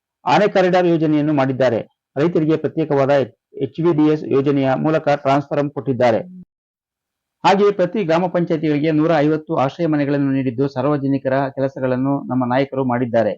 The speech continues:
ಹಾಗಾಗಿ ನಮ್ಮ ಅಭ್ಯರ್ಥಿಯ ಮಾಡಿರುವ ಕೆಲಸಕ್ಕೆ ಕೂಲಿಯನ್ನು ಕೇಳುತ್ತಿದ್ದೇವೆ" ಎಂದು ಈ ಸಂದರ್ಭದಲ್ಲಿ ಅವರು ಹೇಳಿದರು. ತಾಲೂಕು ಪಂಚಾಯತಿ ಮಾಜಿ ಅಧ್ಯ-, ಉಪಾಧ್ಯಕ್ಷರಾದ ವಿಶ್ವಪ್ರಿಯ ಮಾತನಾಡಿ, "ನಾವು ಈ ದಿನ ಕಾಂಗ್ರೆಸ್ ಪಕ್ಷದ ಅಭ್ಯರ್ಥಿ ಡಿ ಕೆ ಸುರೇಶ್ ಪರ ಮತಯಾಚನೆಯನ್ನು ಮಾಡುತ್ತಿದ್ದೇವೆ.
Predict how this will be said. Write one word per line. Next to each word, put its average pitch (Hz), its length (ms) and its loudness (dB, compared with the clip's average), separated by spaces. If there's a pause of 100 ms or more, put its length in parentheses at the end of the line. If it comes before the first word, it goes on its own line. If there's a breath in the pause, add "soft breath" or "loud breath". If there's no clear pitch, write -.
(440)
ಹಾಗಾಗಿ 139 300 2
ನಮ್ಮ 131 200 0
ಅಭ್ಯರ್ಥಿಯ 139 420 -2 (460)
ಮಾಡಿರುವ 139 280 2
ಕೆಲಸಕ್ಕೆ 139 580 -4
ಕೂಲಿಯನ್ನು 147 460 0
ಕೇಳುತ್ತಿದ್ದೇವೆ" 127 640 -2
ಎಂದು 143 260 -2
ಈ 147 60 0
ಸಂದರ್ಭದಲ್ಲಿ 123 520 -4
ಅವರು 127 280 0
ಹೇಳಿದರು. 123 540 -2 (1200)
ತಾಲೂಕು 220 300 2
ಪಂಚಾಯತಿ 208 380 0
ಮಾಜಿ 165 320 0
ಅಧ್ಯ-, 147 220 -2
ಉಪಾಧ್ಯಕ್ಷರಾದ 151 600 0
ವಿಶ್ವಪ್ರಿಯ 151 540 0
ಮಾತನಾಡಿ, 131 600 -2 (360)
"ನಾವು 190 320 2
ಈ 202 160 0
ದಿನ 190 240 2 (300)
ಕಾಂಗ್ರೆಸ್ 175 340 0
ಪಕ್ಷದ 160 280 -2
ಅಭ್ಯರ್ಥಿ 151 340 0
ಡಿ 143 140 -2
ಕೆ 160 160 0
ಸುರೇಶ್ 156 360 -4
ಪರ 147 160 0
ಮತಯಾಚನೆಯನ್ನು 139 720 0
ಮಾಡುತ್ತಿದ್ದೇವೆ. 123 680 -2